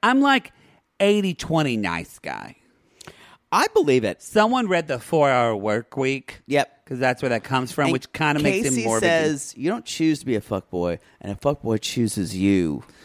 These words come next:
Speaker 1: Oh, gosh.
Speaker 2: Again, y'all, this is just having fun on camera. Garrett and Casey are gonna go on to other reality shows.
Speaker 1: Probably.
Speaker 2: Yep.
Speaker 1: And you were, though, turned on when he said that.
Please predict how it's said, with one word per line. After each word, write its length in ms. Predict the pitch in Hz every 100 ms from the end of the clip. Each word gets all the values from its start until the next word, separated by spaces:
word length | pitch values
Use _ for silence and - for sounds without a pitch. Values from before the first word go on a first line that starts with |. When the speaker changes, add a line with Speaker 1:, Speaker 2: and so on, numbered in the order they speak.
| - _
Speaker 1:
Oh, 200 | 151 110
gosh. 1000 | 92 95 95 92 92 87 85 - - - - - - -
Speaker 2:
Again, 320 | 240 247 302 - _
y'all, 380 | 180 247 247 233 -
this 340 | 208 269 277
is 360 | 302 269 - - -
just 280 | 180 196 -
having 360 | 139 147 143
fun 240 | 131 - 127
on 160 | 120
camera. 640 | 117 - 101 98 95 95 - _ _ _ _ 123
Garrett 440 | 160 170 190 220
and 200 | 202 147
Casey 680 | - 139 123 - 147 139 135 -
are 80 | 107
gonna 180 | 117
go 160 | 104 120
on 140 | 117
to 120 | 113 90
other 220 | 95 98
reality 320 | 87 82 82
shows. 460 | 87 85 - - - _ _ _ _ _ _ _ - _ - - - _ _
Speaker 1:
Probably. 600 | - 160 147 123 76 65 98
Speaker 2:
Yep. 260 | 123 - _ _ _ _ _ - - _ _ _ -
Speaker 1:
And 180 | 135
you 160 | 139 156
were, 140 | 151
though, 200 | 139 139
turned 280 | 131 139 135
on 200 | 123 117
when 80 | 110
he 80 | 98
said 300 | - 107 85
that. 240 | 69 -